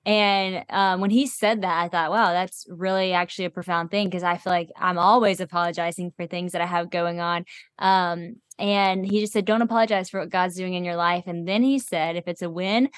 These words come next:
for you and if it's a win for the kingdom, then it will always be a win for me." And at that point, I realized, "I am not breaking up with this man. Uh, abort mission. I think I'm gonna marry this man." And I think we just literally talked on the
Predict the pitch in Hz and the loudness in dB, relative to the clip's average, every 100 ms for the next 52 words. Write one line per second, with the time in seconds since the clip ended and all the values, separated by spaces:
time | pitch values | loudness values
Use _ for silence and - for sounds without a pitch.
0 | - - 320 320 208 175 170 202 190 190 | -14 -4 2 2 2 0 -2 -4 -2 -2
1 | 185 202 185 180 185 196 - - 214 214 | -2 -2 -2 -2 -2 -2 -4 -2 0 0
2 | - 190 185 180 180 175 175 175 180 - | -2 -4 -2 -4 -4 -4 -4 -4 -2 4
3 | 196 214 214 190 196 180 180 180 - 175 | 4 6 2 2 -2 -2 -2 -4 -4 -6
4 | 165 156 175 - - _ 220 214 202 196 | -6 -8 -12 -16 -20 _ 0 4 4 2
5 | 202 202 285 269 247 214 190 190 190 185 | 0 4 2 2 0 2 0 0 2 2
6 | 180 190 - - - 220 247 208 220 214 | 2 0 -6 -18 -2 0 2 2 0 0
7 | 208 202 190 185 185 190 180 180 202 - | -2 -2 -4 -4 -6 -2 0 0 -2 -10
8 | _ 190 190 214 190 254 262 240 233 - | _ 2 4 4 4 4 6 4 4 2
9 | 220 202 - 220 240 254 240 226 214 220 | 0 0 2 2 2 0 2 2 2 2
10 | 240 254 247 214 220 226 196 190 208 220 | 2 4 2 0 -4 -6 -4 -2 -2 -2
11 | 220 214 214 208 214 247 262 262 240 220 | 0 0 2 0 2 0 0 -2 -2 -2
12 | 226 220 196 202 208 226 | 0 0 0 -2 0 -2